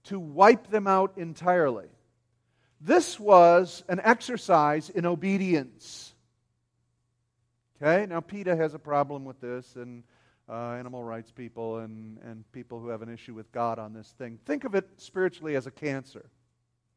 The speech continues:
How much cancer should we leave in the body? And that's what God is in the physical trying to teach them. Come on, folks, as the church,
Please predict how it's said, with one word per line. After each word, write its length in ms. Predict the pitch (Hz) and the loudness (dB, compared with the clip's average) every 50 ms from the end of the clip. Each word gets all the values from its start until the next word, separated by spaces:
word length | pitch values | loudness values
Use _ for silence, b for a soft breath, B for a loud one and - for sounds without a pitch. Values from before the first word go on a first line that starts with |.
| _ _ _ _ _ _ _ _ _ _ _ _ _ _ _ _ _ _ _ _ _ _ _ _ _ _ _ _ _ _ _ _ _ _ _ | _ _ _ _ _ _ _ _ _ _ _ _ _ _ _ _ _ _ _ _ _ _ _ _ _ _ _ _ _ _ _ _ _ _ _
How 100 | 220 240 | 6 6
much 200 | 269 - - - | 6 4 0 0
cancer 440 | - 226 226 214 214 - - 170 - | 2 2 2 2 2 -2 -6 -10 -10
should 240 | - 180 156 139 | -8 -10 -10 -8
we 120 | 139 156 147 | -6 -4 -4
leave 360 | 147 160 185 180 170 156 127 | -4 -4 -4 -4 -4 -6 -8
in 120 | 151 151 | -10 -12
the 60 | 139 127 | -12 -4
body? 380 | 120 139 131 127 120 113 98 - - _ _ _ _ _ _ _ _ _ _ _ _ _ _ _ _ _ _ _ _ _ _ _ _ _ _ _ _ _ _ _ _ _ _ _ _ _ _ _ | 0 2 2 2 2 -2 -6 -12 -20 _ _ _ _ _ _ _ _ _ _ _ _ _ _ _ _ _ _ _ _ _ _ _ _ _ _ _ _ _ _ _ _ _ _ _ _ _ _ _
And 140 | 127 139 | -20 4
that's 320 | 135 208 247 277 269 - - | 8 10 10 10 10 6 0
what 160 | 262 196 - | -6 -2 4
God 240 | 196 185 175 175 180 | 6 8 8 8 6
is 140 | 175 147 170 | 4 0 -6
in 100 | 175 175 | -8 -8
the 60 | 170 | -10
physical 520 | - - - 277 226 170 208 - 170 160 | -12 -4 -2 -2 -2 -2 -4 -8 -8 -10
trying 300 | - - 180 170 170 170 | -8 -6 -6 -6 -6 -6
to 80 | 160 165 | -10 -14
teach 400 | 165 - 190 185 170 - - - | -10 -8 -8 -8 -8 -10 -12 -10
them. 220 | 147 117 - - _ _ _ _ _ _ _ _ _ _ _ _ _ _ _ _ _ | -10 -10 -10 -10 _ _ _ _ _ _ _ _ _ _ _ _ _ _ _ _ _
Come 180 | - 262 254 | 2 4 6
on, 200 | 240 202 185 170 | 6 6 4 4
folks, 340 | - - 202 196 180 - - | 2 2 2 2 2 4 4
as 180 | 233 202 151 160 | 4 4 4 0
the 120 | 202 - | -6 -6
church, 500 | - - 247 240 202 165 151 - - | -2 6 8 8 8 8 6 2 -6